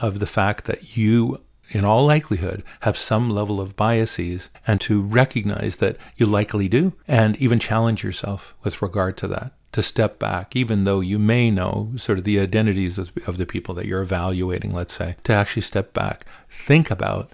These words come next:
what kind of bias you might be, if you're already favoring a particular person, let's say, and think, "Well, let me, let me think about this. Or do I have some biases that are actually influencing this decision because I really want to make sure that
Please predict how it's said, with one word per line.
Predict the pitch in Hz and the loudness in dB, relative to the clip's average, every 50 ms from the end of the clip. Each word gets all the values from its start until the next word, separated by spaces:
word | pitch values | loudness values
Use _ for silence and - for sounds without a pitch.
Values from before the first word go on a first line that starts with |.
| - _ | -20 _
what | - - 120 123 - | -4 0 0 0 0
kind | - - 120 107 | 0 0 0 0
of | 101 90 | 0 2
bias | - 113 107 110 107 104 92 92 - - - - | 0 0 2 2 2 2 0 -2 -4 -6 -4 0
you | 98 | 0
might | 98 98 101 107 - - | 2 2 2 0 -2 -4
be, | - 90 95 | -4 -2 -2
if | 101 - | 0 2
you're | 127 104 | 2 4
already | 101 110 110 107 | 4 4 4 4
favoring | 95 - - 107 101 104 104 98 92 87 87 90 | 2 0 0 0 2 2 2 2 0 0 0 -2
a | 90 | -4
particular | - - - - 98 - - 92 95 | -6 -8 -8 -8 -6 -4 -4 -6 -4
person, | - - 98 92 - - 95 92 | -2 -2 -4 -2 -2 -4 -6 -6
let's | - - - | -6 -8 -6
say, | - 92 92 | -6 -6 -4
and | 90 92 - | -4 -6 -6
think, | - 113 | -6 -2
"Well, | - 82 85 | 0 0 2
let | 87 85 80 | 2 2 2
me, | 151 | 0
let | 147 - - 139 147 | 0 0 0 0 0
me | 143 131 | 0 0
think | - 120 107 | -2 -4 -4
about | 107 85 - - | -4 -6 -8 -8
this. | - 98 - - | -8 -10 -8 -6
Or | - 98 98 98 | -4 -4 -4 -4
do | 101 107 110 110 | -2 -2 -2 0
I | 101 123 | 0 0
have | 139 - | -2 -2
some | - 107 | -4 -2
biases | 92 95 95 101 101 95 - - 87 87 - | 0 0 0 0 0 -2 -4 -6 -8 -8 -6
that | 90 85 | -6 -4
are | 95 | -4
actually | 92 90 - - - 110 | -6 -6 -6 -8 -4 -2
influencing | 110 104 - - - 98 90 85 - - 90 85 - - | -2 -2 -2 -4 -8 -8 -8 -6 -8 -8 -8 -8 -4 -2
this | 107 92 - | -2 -2 -2
decision | - 101 87 - - 92 90 90 90 85 - | -4 -4 -4 -2 -2 -2 -2 -2 -4 -4 -2
because | - 113 - - 101 87 95 | -4 -4 0 0 -2 0 0
I | |
really | 90 87 95 98 92 92 | 0 0 0 -2 -2 -2
want | 92 95 90 85 | -4 -4 -4 -2
to | 87 | -2
make | 87 90 - | -4 -4 -4
sure | - - - 90 90 90 87 | -6 -6 -4 -4 -4 -2 -2
that | 95 90 95 143 | -4 -4 -6 -6